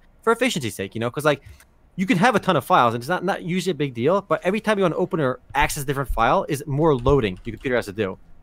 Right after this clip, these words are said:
in a very weird way. And, you, and I think maybe a good way to illustrate this is almost like when you run an antivirus, for example, or anti-spyware,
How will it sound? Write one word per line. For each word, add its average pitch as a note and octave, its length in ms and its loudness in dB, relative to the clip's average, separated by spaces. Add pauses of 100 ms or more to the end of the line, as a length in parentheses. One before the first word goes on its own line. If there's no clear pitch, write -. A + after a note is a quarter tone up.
(260)
in C#3 80 0
a C3+ 60 2
very E3 200 4
weird C#3 280 4
way. A2+ 180 2
And, A2 80 -4
you, E3+ 180 -4
and F#3 180 -4
I F#3+ 40 2
think A3 140 -2
maybe A3+ 140 2
a G3 80 0
good G3 100 0
way G3 80 2
to F3 60 0
illustrate F3 260 0
this C3 100 -4
is C#3 80 -6
almost D3+ 260 -4
like C#3 120 -4
when C3 100 -6
you C3 80 -2
run C3 140 0
an C3+ 80 -2
antivirus, D#3+ 440 0
for F#3 120 -6
example, F3 340 -4
or B2+ 220 -6
anti-spyware, C#3 560 0